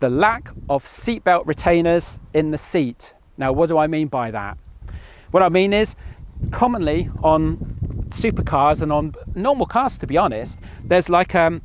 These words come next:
a strap here that has a, a push stud option. So it has a push stud fitting on here, so you can un-, so you can unpress stud it if you want. And it locates the seatbelt, so the seatbelt would be located like this,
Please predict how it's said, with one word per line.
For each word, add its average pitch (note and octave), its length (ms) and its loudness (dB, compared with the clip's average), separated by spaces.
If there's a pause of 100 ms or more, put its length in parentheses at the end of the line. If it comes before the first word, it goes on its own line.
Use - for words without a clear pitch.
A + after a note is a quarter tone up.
(180)
a C#3+ 60 -6
strap - 500 0
here D3 440 0 (520)
that D#3 160 0
has E3+ 240 0
a, D#3 260 2
a D3+ 80 -8
push - 400 -6
stud B2 420 -2 (400)
option. C#3 420 -4
So - 160 -4
it C#3+ 80 -2
has E3 140 -6
a D3 60 -6
push - 240 -2
stud F#3 240 -2
fitting - 360 -8
on C#3+ 100 -6
here, D3+ 160 0
so - 140 -10
you C3+ 40 -8
can D3+ 140 -6
un-, D#3 300 -2
so - 160 -8
you C#3+ 60 -6
can D3+ 140 -6
unpress D#3 420 -4
stud C#3 280 -2
it A#2 80 -4
if - 120 -16
you C3+ 60 -8
want. C3 280 -4 (640)
And E3 120 2
it E3 200 0
locates E3+ 580 -2
the D#3 100 -12
seatbelt, C#3 460 -6
so - 140 -8
the C3+ 80 -4
seatbelt C#3+ 560 -2
would C#3+ 160 -8
be C#3+ 120 -4
located D3+ 640 -6
like C#3 260 -2
this, C3+ 440 -6